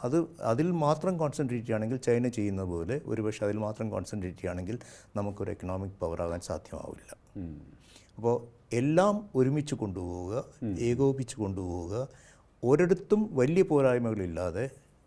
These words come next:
Speaker 1: overall രാജ്യത്തെ മുന്നോട്ട് നയിക്കുക.
Speaker 2: ഉം, ഉം.
Speaker 1: അത് രാജ്യതന്ത്രജ്ഞതയുടെ ഒരു,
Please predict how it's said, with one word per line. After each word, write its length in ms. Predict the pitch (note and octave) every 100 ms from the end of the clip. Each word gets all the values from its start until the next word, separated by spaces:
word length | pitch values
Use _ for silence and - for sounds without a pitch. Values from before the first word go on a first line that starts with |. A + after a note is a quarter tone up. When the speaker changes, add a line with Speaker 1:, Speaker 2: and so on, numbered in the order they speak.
| _ B2+
Speaker 1:
overall 480 | D3 F#3 E3+ D#3+
രാജ്യത്തെ 340 | C#3 A#2+ A#2 A#2+
മുന്നോട്ട് 400 | G#2+ G2 G2 F2
നയിക്കുക. 340 | E2 - G#2 - _ _ A#2
Speaker 2:
ഉം, 180 | F#2+ - -
ഉം. 100 | D#2 -
Speaker 1:
അത് 340 | E3 F3+ F3+ - A2
രാജ്യതന്ത്രജ്ഞതയുടെ 1160 | G#2 A#2 B2+ C#3 B2 A2 A2+ G#2+ A2+ G#2 G#2 G2+
ഒരു, 460 | G#2 - G2+ F2+